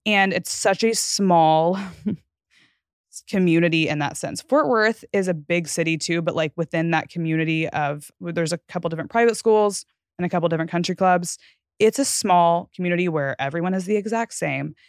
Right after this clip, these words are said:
And if you step out of being the same from everyone, it's like a, it's a huge no-no. You don't want too many eyes on you. You don't wanna cause too much of a stir. You don't wanna draw too much attention to yourself in that sense. I will say before that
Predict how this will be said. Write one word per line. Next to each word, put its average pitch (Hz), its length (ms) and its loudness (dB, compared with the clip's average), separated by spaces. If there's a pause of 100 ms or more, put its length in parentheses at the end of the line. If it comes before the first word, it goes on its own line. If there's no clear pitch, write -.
(200)
And 175 100 -2
if 160 140 -2
you 151 80 -6
step - 500 0
out 175 260 0
of 151 300 -6
being 185 240 -2
the 226 80 0
same 156 240 0
from 151 160 0
everyone, 143 560 -2 (540)
it's 202 160 0
like 185 120 2
a, 170 180 -2
it's 175 120 -6
a 185 40 -2
huge 170 340 -4
no-no. 131 480 -4
You 190 160 0
don't 180 200 4
want 208 160 0
too - 140 -4
many 190 180 0
eyes 160 240 2
on 170 140 0
you. 165 100 -2
You 160 120 -6
don't 143 160 -2
wanna 165 120 -4
cause 175 360 -4
too - 160 -6
much 170 340 -4 (420)
of 185 120 -4
a - 20 -4
stir. 147 540 -4
You 170 100 -4
don't 156 140 0
wanna 175 180 -4 (100)
draw 185 200 0
too 190 100 -4
much 190 140 -2
attention 160 380 -4
to - 100 -10
yourself - 500 -8 (480)
in 185 80 2
that 170 180 2
sense. - 600 -6
I 208 140 6
will 196 260 6
say 269 240 4
before 220 400 2
that 160 260 4